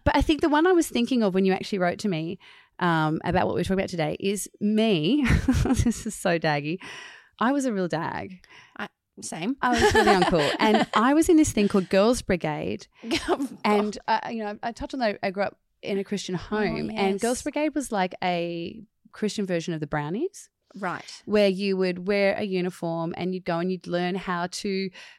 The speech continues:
Speaker 1: cook, start fires, and Jesus.
Speaker 2: Wow.
Speaker 1: <laughs> And it was called the Girls Brigade. When I was little, it was lots of fun. And I persevered until my teenage years, until we moved to Tasmania. And when I got into high school, it was a really daggy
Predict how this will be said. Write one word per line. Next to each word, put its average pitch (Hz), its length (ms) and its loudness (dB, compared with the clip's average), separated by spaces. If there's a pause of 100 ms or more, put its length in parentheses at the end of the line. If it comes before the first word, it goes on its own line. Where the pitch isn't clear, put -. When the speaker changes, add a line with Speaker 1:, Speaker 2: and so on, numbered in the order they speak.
(140)
Speaker 1:
cook, - 360 0 (220)
start - 320 0
fires, 240 580 2 (280)
and 233 160 2
Jesus. 180 580 -2 (360)
Speaker 2:
Wow. 208 720 2
Speaker 1:
<laughs> - 40 -12 (460)
And 240 100 2
it - 20 0
was 254 80 -2
called 254 120 0
the 226 60 -6
Girls 294 160 0
Brigade. 202 260 -2 (280)
When 240 140 2
I 208 40 6
was 190 160 2
little, 277 260 4
it 240 60 4
was 202 100 -4
lots 202 160 -2
of 196 80 -4
fun. 208 400 0 (100)
And 185 360 0
I 208 180 0
persevered 214 600 0
until 190 260 -2
my 175 160 -2
teenage 226 500 -2
years, 170 280 -2
until 185 260 -2
we 185 100 0
moved 175 240 -2
to 185 60 -10
Tasmania. 180 760 -2
And 190 140 0
when 220 100 0
I 262 80 -2
got 240 120 -6
into 185 120 -4
high 180 220 -2
school, 170 380 -6
it - 160 -4
was 285 180 -4
a 320 80 -2
really 196 500 -4
daggy 180 560 -6